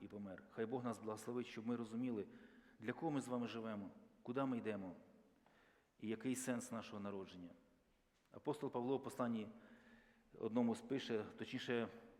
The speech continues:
в одній з своїх проповідей в Афінах він пише, що ми створені Богом, ми народжені, щоб відчути Бога, знайти Бога, Він недалеко від кожного з нас. Біблія говорить: «Відкрий уста, і я наближусь до тебе». Хай нас Бог благословить, щоб ми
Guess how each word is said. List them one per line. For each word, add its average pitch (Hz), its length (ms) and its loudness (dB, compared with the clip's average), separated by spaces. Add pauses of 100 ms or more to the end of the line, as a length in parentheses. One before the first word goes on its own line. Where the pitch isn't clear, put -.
(280)
в 110 60 -2
одній 120 180 4
з 117 80 -2
своїх 127 200 -4
проповідей 117 540 4
в 104 80 2
Афінах 117 400 0
він 110 100 -4
пише, 113 260 -4
що - 220 -2
ми 127 340 6 (540)
створені 131 500 4
Богом, 120 300 4
ми 113 80 4
народжені, 113 580 2 (600)
щоб 117 220 -2
відчути 120 440 0
Бога, 101 280 2
знайти 123 380 2
Бога, 101 240 0
Він 117 160 2
недалеко 110 380 2
від 107 100 -6
кожного 110 340 -6
з 107 60 -8
нас. 110 320 -6 (1120)
Біблія 123 260 2
говорить: 123 300 6
«Відкрий 127 320 2
уста, 120 480 -4
і 101 40 -4
я 104 100 0
наближусь 107 460 -4
до 90 100 -10
тебе». 80 280 -14 (1600)
Хай 113 80 -2
нас 107 140 -2
Бог 107 180 -2
благословить, 110 460 -2
щоб 101 200 -6
ми 104 200 -2